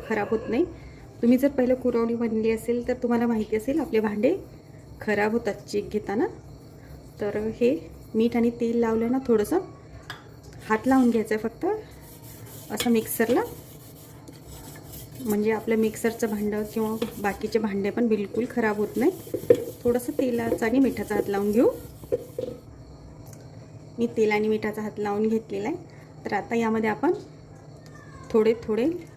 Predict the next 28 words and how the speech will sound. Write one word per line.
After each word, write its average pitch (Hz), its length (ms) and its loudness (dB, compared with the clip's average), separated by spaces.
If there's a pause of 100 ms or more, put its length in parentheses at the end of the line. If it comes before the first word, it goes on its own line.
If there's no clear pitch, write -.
(400)
असं - 240 -6
गहू 214 180 4
हे 220 160 4
घेऊन 208 300 2 (760)
मिक्सरला 214 420 0
लावून 208 280 2
घेऊ. 233 200 4 (1700)
याच्यामधलं 214 380 0
पाणी 220 340 0
पण 277 200 2 (600)
आपण 220 340 0
थोडं 214 440 2 (380)
रात्रभरच 233 580 2
भिजवल्यामुळे 214 600 0 (840)
टाकून, 208 340 -4
काढून 208 340 0
टाकायची 214 380 -2
आवश्यकता 208 500 -4
नाही. 220 160 0 (760)
आपण 240 220 -2
हे 254 180 -2
पाणी 226 280 -2
पण 247 180 0
यूज 254 240 0
करायचं 208 380 -2
आहे 285 140 -6
गहू 233 160 4
वाटण्यासाठी 214 640 2